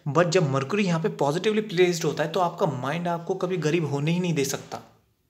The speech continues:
वहीं अगर मैं बात करूँ, मरकरी का एक सबसे बड़ा इम्पैक्ट जो यहाँ पे ये होता है, वो ये होता है कि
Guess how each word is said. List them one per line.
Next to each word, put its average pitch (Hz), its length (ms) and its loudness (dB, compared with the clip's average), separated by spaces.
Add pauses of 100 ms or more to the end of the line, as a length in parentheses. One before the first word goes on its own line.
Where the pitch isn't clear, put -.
(1300)
वहीं 165 180 8
अगर 196 200 6
मैं 185 140 2
बात 165 300 6
करूँ, 160 440 0 (1400)
मरकरी 170 380 4
का 214 140 4
एक 202 120 2
सबसे - 340 0
बड़ा 143 320 2
इम्पैक्ट 170 360 0
जो 185 100 2
यहाँ 143 240 -4
पे 160 60 -2
ये 143 100 -2
होता 131 240 -4
है, 135 260 -10 (460)
वो 143 80 0
ये 143 160 2
होता 143 320 2
है 139 200 -2
कि 147 680 -6